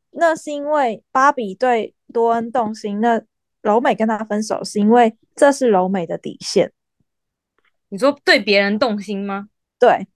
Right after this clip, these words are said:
Speaker 2: 哦，所以这个不是你的底线。
Speaker 1: 这不是我的底线。对，如果今天这是我的底线的话，我就会分手。可是这不是我的底线的话，我就还可以接受，就是看他是不是碰到我的底线。
Speaker 2: 哦，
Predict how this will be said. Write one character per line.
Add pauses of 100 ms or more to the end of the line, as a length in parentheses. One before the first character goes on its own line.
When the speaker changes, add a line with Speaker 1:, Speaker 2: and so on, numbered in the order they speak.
(140)
Speaker 2:
哦，
所
以
这
个
不
是
你
的
底
线。 (360)
Speaker 1:
这
不
是
我
的
底
线。 (200)
对，
如
果
今
天
这
是
我
的
底
线
的
话，
我
就
会
分
手。 (460)
可
是
这
不
是
我
的
底
线
的
话，
我
就
还
可
以
接
受， (540)
就
是
看
他
是
不
是
碰
到
我
的
底
线。 (300)
Speaker 2:
哦，